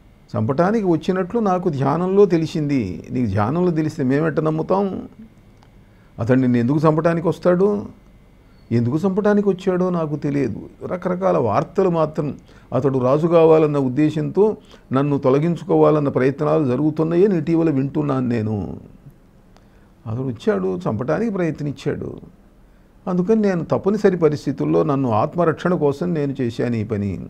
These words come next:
చేశావు, కానీ అక్కడ ఈ తల నరకబడినటువంటి శవం, అక్కడ పూజలో పసుపు, కుంకుమ ఇవన్నీ అక్కడ పెట్టబడి ఉన్నాయి, వాటిల్లో పడింది ఇది.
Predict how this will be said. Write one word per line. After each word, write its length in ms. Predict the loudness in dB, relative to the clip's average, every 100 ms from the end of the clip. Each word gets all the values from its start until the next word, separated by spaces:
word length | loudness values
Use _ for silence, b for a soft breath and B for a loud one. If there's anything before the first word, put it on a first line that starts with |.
| -18 -20 b b b b -2
చేశావు, 520 | 2 4 4 2 -2
కానీ 440 | 0 2 2 0 -4 -16 -20 b b b
అక్కడ 560 | -6 -2 2 4 2 -2 -10 b b b b _ -4
ఈ 400 | -2 0 -2 -6 -12 -18 _ _ -2
తల 200 | 2 4
నరకబడినటువంటి 920 | 4 4 4 4 2 0 2 2 0
శవం, 320 | 2 4 4
అక్కడ 220 | 2 2
పూజలో 640 | 0 2 4 6 6 4 0 -4 0
పసుపు, 440 | 0 0 0 0 0
కుంకుమ 300 | -2 -2 0
ఇవన్నీ 420 | 2 4 2 2
అక్కడ 260 | 0 0 0
పెట్టబడి 400 | 0 0 0 0
ఉన్నాయి, 320 | -2 -4 -10 -20 -20 -4
వాటిల్లో 420 | 0 2 4 4
పడింది 340 | 6 4 2 0
ఇది. 240 | -4